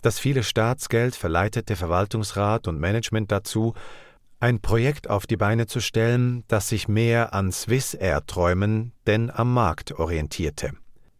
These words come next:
Im März zweitausendfünf geht die Swiss für dreihundertzehn Millionen Euro an die Lufthansa und wird dort zur Cash-Cow des Konzerns. Die Schweizer Manager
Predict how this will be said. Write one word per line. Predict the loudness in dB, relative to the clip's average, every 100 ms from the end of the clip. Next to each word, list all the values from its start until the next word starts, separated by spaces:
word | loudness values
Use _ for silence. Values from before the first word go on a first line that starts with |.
| _ _ -20 -20 -20 _ _ _
Im | -2 2
März | 4 2 0 -8
zweitausendfünf | -2 0 2 0 2 0 0 0 2 2 -2 -10 -4
geht | -2 -2
die | -2
Swiss | -4 0 0 0 -8
für | 0 0
dreihundertzehn | 0 0 2 2 0 -2 -2 0 2
Millionen | 2 4 2 2 0
Euro | 2 2 4 4 2
an | 0 0 2
die |
Lufthansa | 2 0 -2 -4 -4 -2 -2 -4 -12 -20 -20 -20 _
und | 0 2
wird | 2 2
dort | 2 2 2
zur | -4 -2 -2 0
Cash-Cow | 0 0 -2 -2 0 0 -4 -6
des | -6
Konzerns. | -4 -6 0 -2 -2 -10 -14 -20 -20 -20 -20 _ _ -20 -14 -2
Die | -2
Schweizer | 2 0 2 0
Manager | 2 0 0 0 0